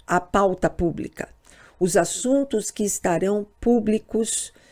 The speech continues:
expostos publicamente, ressaltando determinadas opiniões, visões, temas, notícias e ocultando outros.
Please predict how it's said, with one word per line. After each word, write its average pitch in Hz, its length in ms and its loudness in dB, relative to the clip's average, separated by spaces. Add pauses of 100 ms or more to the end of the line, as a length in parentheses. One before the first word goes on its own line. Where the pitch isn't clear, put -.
(380)
expostos 233 840 2
publicamente, 180 1040 -2 (440)
ressaltando 233 880 4
determinadas 190 880 0
opiniões, 190 880 0 (220)
visões, 185 840 0 (400)
temas, 220 580 6
notícias 208 800 0 (280)
e 202 160 2
ocultando 214 1000 6
outros. - 840 6